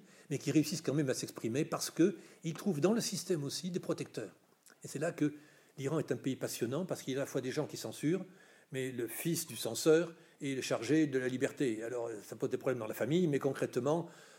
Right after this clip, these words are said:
on réussit à trouver des failles. Fariba Delka a été condamné à dix ans de prison, mais on sait très bien qu'il y a dans le système des gens qui ont dit « Écoutez, ça sert à rien que cette fille en prison, c'est une mauvaise image pour l'Iran »,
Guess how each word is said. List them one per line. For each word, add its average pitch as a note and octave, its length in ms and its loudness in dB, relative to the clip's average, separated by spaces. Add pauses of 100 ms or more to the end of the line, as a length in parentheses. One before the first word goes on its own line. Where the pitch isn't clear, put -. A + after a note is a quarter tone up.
(180)
on C3 60 -2
réussit B2+ 300 0
à C#3+ 60 4
trouver C3 200 0
des A#2+ 100 2
failles. G2 280 -4 (500)
Fariba C3 360 4
Delka A#2+ 340 4
a A#2+ 80 6
été A2+ 320 2
condamné A2+ 460 0
à G2 160 -2
dix A2 240 -6
ans A2 40 -2
de G#2+ 60 -6
prison, D3 460 2 (500)
mais A#2 80 -6
on - 60 -4
sait C#3+ 120 0
très D3 160 0
bien C#3 180 2
qu'il B2 140 -6
y B2 60 4
a B2 60 6
dans C3 100 2
le C3 60 0
système D3+ 520 2 (360)
des F3+ 100 0
gens C3+ 160 0
qui A#2 140 -2
ont G#2+ 40 0
dit « A2+ 140 -6
Écoutez, A#2 260 -4
ça B2 140 -4
sert G2+ 160 -6
à A2 60 0
rien B2 180 -2
que - 60 -12
cette - 180 -8
fille A#2 180 -6
en A2 60 -4
prison, A#2+ 300 -4
c'est - 220 -8
une A#2 60 -6
mauvaise A#2 280 2
image B2 320 0
pour A2 100 -4
l'Iran », C#3+ 400 2